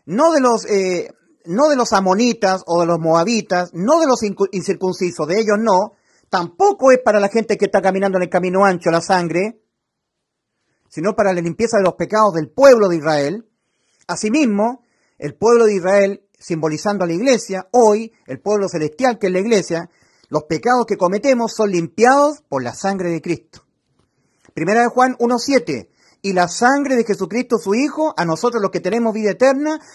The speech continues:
a los que somos pueblo celestial del Señor, nos limpia de todo pecado". Hablando del propiciatorio nuevamente, Romanos tres, versículos veinticuatro al veinticinco.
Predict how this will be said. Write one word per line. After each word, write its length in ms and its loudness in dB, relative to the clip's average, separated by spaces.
a 80 -6
los 120 -2
que 100 -4
somos 360 0
pueblo 320 4
celestial 500 0
del 140 -2
Señor, 400 -2
nos 180 -8
limpia 320 -4
de 80 -6
todo 220 -8
pecado". 440 -16
Hablando 340 0
del 120 2
propiciatorio 640 -2
nuevamente, 520 -10
Romanos 380 -4
tres, 180 -2
versículos 400 -4
veinticuatro 420 -4
al 60 -4
veinticinco. 580 -10